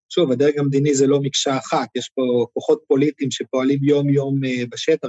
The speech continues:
גם שזה לא בכותרות, יש, אה, לובי לא קטן של, אה, מתנחלים, של, אה, גורמים בממשלה ובדרג הפוליטי בכלל שתומך בהם, יש נטייה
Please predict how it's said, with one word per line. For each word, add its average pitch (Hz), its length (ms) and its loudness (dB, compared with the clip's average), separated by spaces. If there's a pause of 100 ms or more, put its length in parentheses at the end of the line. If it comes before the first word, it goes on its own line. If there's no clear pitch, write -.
גם 131 140 -4
שזה 120 280 -4
לא 143 120 2
בכותרות, 135 800 -2
יש, 127 240 -6
אה, 117 240 0 (680)
לובי 143 280 2
לא 139 180 4
קטן 143 420 0
של, 123 300 0
אה, 117 540 0 (180)
מתנחלים, 143 800 -4
של, 113 320 -6
אה, 113 300 0
גורמים 135 480 0 (460)
בממשלה 131 760 2
ובדרג 117 1600 -4
הפוליטי 127 420 -2
בכלל 143 380 0
שתומך 110 1500 -2
בהם, 131 300 0
יש 131 200 -4
נטייה 147 440 0